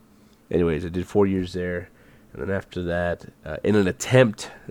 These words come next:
<laughs> to salvage the relationship that I was in, um, I moved to Idaho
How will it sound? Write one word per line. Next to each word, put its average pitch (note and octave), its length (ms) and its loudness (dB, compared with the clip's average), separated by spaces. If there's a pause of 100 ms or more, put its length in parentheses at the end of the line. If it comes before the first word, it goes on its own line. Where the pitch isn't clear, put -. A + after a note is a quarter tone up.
<laughs> - 300 -6
to F#2 140 -4
salvage G2+ 600 2
the F#2 120 -8
relationship F2 640 -6
that C#2 80 -10
I C#2 40 -8
was C#2 180 -8
in, G#2 300 4 (720)
um, - 580 -12 (800)
I F2+ 160 -2
moved F2 520 -2
to E2 260 -10
Idaho F2 580 2